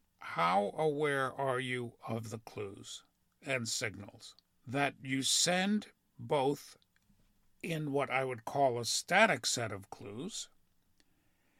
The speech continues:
and improvised clues in terms of things that happen in the flow,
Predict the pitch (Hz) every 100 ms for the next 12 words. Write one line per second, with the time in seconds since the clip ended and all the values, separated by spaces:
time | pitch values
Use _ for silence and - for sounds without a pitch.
0 | _ _ - 147 135 143 160 143 131 110
1 | 117 110 107 110 - - 131 123 113 113
2 | 113 - _ _ _ _ _ _ _ _
3 | _ _ - 139 127 113 - 123 123 113
4 | 117 104 - 131 131 131 117 104 110 -
5 | - 139 139 - 117 113 120 123 113 110
6 | - 151 160 131 92